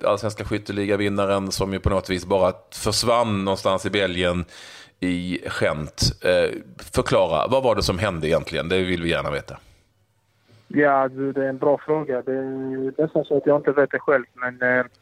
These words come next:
Speaker 2: alltså, det börjar väl med att de, jag tror att de har scoutat helt fel, för att när jag kom dit där så, de kör ju med tre forwards och alla som vet mig, liksom,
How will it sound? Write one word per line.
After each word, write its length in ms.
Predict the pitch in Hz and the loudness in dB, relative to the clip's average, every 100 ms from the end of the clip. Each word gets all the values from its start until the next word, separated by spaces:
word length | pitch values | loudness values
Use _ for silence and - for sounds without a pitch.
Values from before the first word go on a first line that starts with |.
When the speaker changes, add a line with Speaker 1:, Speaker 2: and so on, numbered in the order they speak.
| - - - - - - | -20 -20 -16 -14 -14 -4
Speaker 2:
alltså, 280 | 156 151 165 | -2 2 4
det 180 | 151 143 | 4 4
börjar 280 | 170 170 | 6 4
väl 220 | 143 147 143 | 2 -2 -4
med 400 | 143 143 143 139 | -4 -2 0 -2
att 80 | - _ _ - 139 | -4 _ _ -14 -8
de, 380 | 147 147 139 135 | -4 -4 -6 -4
jag 180 | 135 131 | 0 0
tror 300 | - 143 131 | 0 2 2
att 60 | 127 | 0
de 140 | 127 | -6
har 60 | 123 | -4
scoutat 440 | - 127 127 123 | 2 2 2 0
helt 220 | 135 123 - | 2 0 2
fel, 280 | 135 120 | 2 2
för 120 | - 123 | 2 -4
att 120 | - | -2
när 120 | 131 | 2
jag 160 | 135 - | 2 2
kom 200 | 139 135 | 0 2
dit 220 | 135 - | 0 4
där 220 | 139 127 | 4 4
så, 400 | - 127 127 127 | 2 2 2 4
de 140 | 135 131 | 2 2
kör 160 | 151 | 4
ju 120 | 135 | 4
med 140 | 127 123 | 2 0
tre 200 | 151 127 | 0 2
forwards 640 | - 131 120 120 - - | 2 0 0 -6 -8 -10
och 300 | 135 - - | -8 -8 -4
alla 220 | 139 131 123 | 0 2 0
som 180 | 131 | -2
vet 240 | 131 135 - | 2 2 2
mig, 220 | 139 131 | 0 0
liksom, 400 | 120 - 127 120 | -2 -6 -8 -8